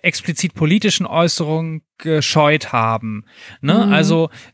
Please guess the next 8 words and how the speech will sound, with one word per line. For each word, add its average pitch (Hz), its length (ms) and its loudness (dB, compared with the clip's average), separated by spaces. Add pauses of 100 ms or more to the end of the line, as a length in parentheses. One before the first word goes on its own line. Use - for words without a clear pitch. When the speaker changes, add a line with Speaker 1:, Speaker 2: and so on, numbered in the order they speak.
(100)
Speaker 1:
ähm, 147 540 0
da 147 160 2
war 170 180 4
halt 175 180 2
vielleicht 190 400 0
mal 175 200 2
irgendwie 170 320 -4
eine 160 240 -2